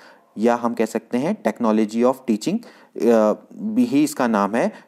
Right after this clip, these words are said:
तो ये काफ़ी इंपॉर्टेंट है और इसमें इन्होंने माइक्रो टीचिंग और अभिक्रमित अनुदेशन, जिसके बारे में मैंने आपको बताया भी था, उसके में भी, उसके बारे में भी इन्होंने जिक्र किया है, ठीक है ना। तो ये भी एक व्यवहारवाद का सिद्धांत है। तो इस पे आपका क्या कहता है? देखिए, ये कहता है सिद्धांत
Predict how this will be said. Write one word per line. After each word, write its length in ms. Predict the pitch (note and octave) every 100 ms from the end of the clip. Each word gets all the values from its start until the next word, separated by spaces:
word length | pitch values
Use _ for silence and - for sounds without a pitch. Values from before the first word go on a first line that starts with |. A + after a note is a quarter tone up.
| -
तो 60 | C3+
ये 200 | A#2 E3
काफ़ी 340 | C3+ B2+ D3
इंपॉर्टेंट 560 | C3 A#2 A2+ B2 B2 D3
है 120 | F3+
और 220 | B2 B2
इसमें 260 | B2 C#3+ C#3
इन्होंने 260 | C3+ C#3+
माइक्रो 380 | C3 G#2 B2 B2+
टीचिंग 360 | B2+ B2 C3+ C3+
और 100 | C#3
अभिक्रमित 720 | A2+ A2 B2+ B2 B2 C3 A2
अनुदेशन, 640 | G#2+ G#2 G#2+ G#2 C3 G#2+
जिसके 300 | G#2 - A2+
बारे 240 | G#2 G#2+
में 140 | A2 A2
मैंने 220 | G#2+ G#2+
आपको 200 | - G#2
बताया 320 | G2 F#2+ F#2+
भी 120 | G#2
था, 240 | - C3 - - -
उसके 260 | A#2 - C3
में 200 | C3 B2+
भी, 260 | C#3+ F3+ -
उसके 220 | - - A2+
बारे 240 | G2+ G#2
में 180 | G#2 G2
भी 100 | G#2+
इन्होंने 340 | F#2+ G2+ F#3+ - - -
जिक्र 360 | C#3 G2+ - F2+
किया 280 | - E2+
है, 60 | F2
ठीक 160 | D#3 F#3+
है 60 |
ना। 100 | B3+
तो 120 | F3 D3
ये 180 | C3+
भी 120 | C3+ F3
एक 60 |
व्यवहारवाद 640 | D3 A2 G#2+ A#2 B2+ C3
का 100 | -
सिद्धांत 540 | C#3+ C3 A#2 A#2 A#2+ D3+
है। 140 | A3+ - - -
तो 140 | - D3
इस 140 | -
पे 120 | -
आपका 380 | A#3+ C#3+ - C3+
क्या 200 | B2 F#2+
कहता 340 | F#2 E2+ -
है? 220 | E2 - G#2
देखिए, 300 | E3+ F3+ A3
ये 280 | A#2+ F3
कहता 360 | G3+ D3 A#2+ A2
है 100 | A2
सिद्धांत 720 | - F#2+ G2+ G#2+ D#3 F3+ A#3+